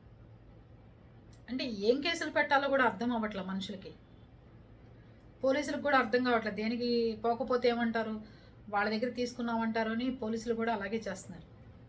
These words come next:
గడియ లేని ఇల్లు ఇస్తే ఏంటి, గడి, అంతకుముందు మూడు గదులు ఇల్లు, పెళ్లి కూతుర్లు వచ్చినా, పెళ్లి కొడుకులు వచ్చినా, ఎవరు వచ్చినా హాల్లోనే ఉండాలి.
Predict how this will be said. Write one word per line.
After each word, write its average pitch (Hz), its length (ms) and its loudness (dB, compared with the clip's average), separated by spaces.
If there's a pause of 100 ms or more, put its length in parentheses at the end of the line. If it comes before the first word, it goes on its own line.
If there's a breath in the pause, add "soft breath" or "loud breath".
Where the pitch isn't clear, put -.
(1900)
గడియ 269 300 2
లేని 269 380 2
ఇల్లు 247 260 0
ఇస్తే 247 200 -2 (120)
ఏంటి, 214 220 -2 (100)
గడి, 214 160 -2
అంతకుముందు 240 520 -2 (120)
మూడు 226 160 0
గదులు 202 320 -2
ఇల్లు, 220 140 -2 (460)
పెళ్లి 226 200 2
కూతుర్లు 247 340 0
వచ్చినా, 226 240 -2
పెళ్లి 226 240 -2
కొడుకులు 233 280 0
వచ్చినా, 220 260 -4
ఎవరు 214 240 -2
వచ్చినా 226 260 -4
హాల్లోనే 220 480 -2
ఉండాలి. 180 340 -8